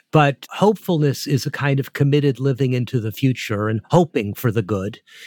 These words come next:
even if suspecting it's not gonna be that way. So I think you can be full of hope and a pessimist.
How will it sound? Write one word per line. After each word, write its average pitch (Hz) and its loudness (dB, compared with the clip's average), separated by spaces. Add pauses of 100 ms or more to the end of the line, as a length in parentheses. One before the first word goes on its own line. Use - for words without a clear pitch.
even 160 4
if - -4
suspecting 127 0
it's - -4
not 123 -2
gonna 110 -4
be 139 2
that 95 -6
way. 101 -10 (460)
So 117 2 (200)
I 151 4
think 147 2
you 123 -12
can 139 -2
be 123 0
full 160 0
of 143 -4
hope 127 -2 (360)
and 113 -2
a 120 -6
pessimist. - -4